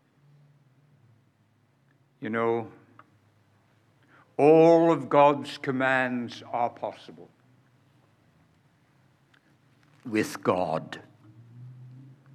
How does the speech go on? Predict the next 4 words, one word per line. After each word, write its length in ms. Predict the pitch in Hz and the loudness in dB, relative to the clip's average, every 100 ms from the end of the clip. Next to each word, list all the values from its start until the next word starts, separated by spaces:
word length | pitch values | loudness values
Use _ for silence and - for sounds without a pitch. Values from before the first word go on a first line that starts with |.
| _ _ _ - - | _ _ _ -20 -2
All 520 | 120 117 123 120 120 117 | 2 4 4 4 0 -4
commands 880 | 120 104 113 110 107 107 107 107 - | -6 -2 0 0 0 -4 -8 -10 -8
are 140 | 92 | -6
possible 800 | 92 - 104 - - 87 90 87 | -6 -4 -6 -6 -14 -12 -10 -12